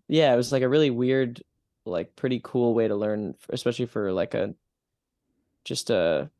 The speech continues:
you know, normal school. Like, it, it, it didn't seem like it'd be part of the curriculum, but it was cool. And, and, um, his, like, acoustic guitar sounded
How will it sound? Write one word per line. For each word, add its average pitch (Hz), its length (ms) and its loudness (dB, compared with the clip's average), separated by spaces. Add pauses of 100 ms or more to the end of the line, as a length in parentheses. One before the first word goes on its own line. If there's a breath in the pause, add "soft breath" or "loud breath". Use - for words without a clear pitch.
(680)
you 123 140 -2
know, 80 360 -4 (300)
normal 120 400 0
school. 98 440 -2
Like, 101 180 -2
it, 110 120 0
it, 139 120 2
it 135 140 2
didn't 135 220 0
seem 123 520 -6 (1000)
like 139 140 -2
it'd 131 120 0
be 131 80 0
part 123 220 2
of - 80 -8
the 120 80 -2
curriculum, 110 480 -8
but 143 120 4
it 139 60 4
was 139 160 2
cool. 160 260 6
And, 120 180 2
and, 117 420 -2 (480 loud breath)
um, 110 420 -4 (540 soft breath)
his, 123 540 0 (400)
like, 123 160 -2
acoustic 123 360 -6
guitar 113 360 -4
sounded 104 500 -6